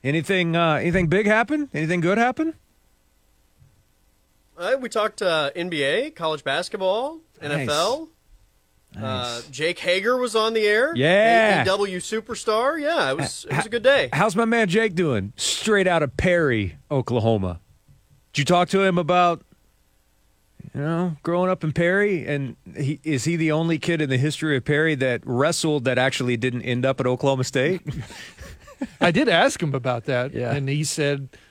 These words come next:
Speaker 3: um, it was, it was the pull of playing football at O U. That's,
Speaker 1: Yeah.
Speaker 3: that was the deciding factor.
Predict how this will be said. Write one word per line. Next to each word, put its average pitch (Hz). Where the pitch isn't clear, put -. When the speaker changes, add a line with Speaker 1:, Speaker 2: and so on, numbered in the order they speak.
Speaker 3:
um, 131
it 170
was, 156
it 185
was 156
the 151
pull 165
of 139
playing 156
football 151
at 139
O 143
U. 143
That's, 98
Speaker 1:
Yeah. 95
Speaker 3:
that 143
was 143
the 131
deciding 127
factor. 127